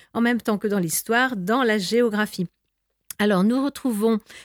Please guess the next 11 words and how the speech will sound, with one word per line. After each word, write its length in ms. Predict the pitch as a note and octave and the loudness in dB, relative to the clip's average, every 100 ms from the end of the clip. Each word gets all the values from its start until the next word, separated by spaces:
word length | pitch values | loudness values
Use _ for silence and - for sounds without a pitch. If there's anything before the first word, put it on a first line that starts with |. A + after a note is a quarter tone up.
| _ | _
donc, 320 | F#3+ A3+ A3 | -2 0 0
euh, 100 | F#3+ | -2
ce 160 | F3+ F#3+ | -2 -2
livre 320 | A3+ G#3+ F3+ | -2 -2 -2
Juba 380 | F3 G3+ A3 A3 | -2 -2 -2 -2
deux, 320 | F#3+ G#3+ G#3 | 0 -2 -2
l'Afrique 460 | - G3 - A3 - | -2 -6 -4 -6 -4
au 60 | F3+ | -4
défi 680 | F#3 E3+ _ F#3 - G#3+ | -4 -6 _ -20 -12 -6
de 80 | F#3+ | -6
Rome, 360 | F#3 F#3+ F#3 | -4 -2 -2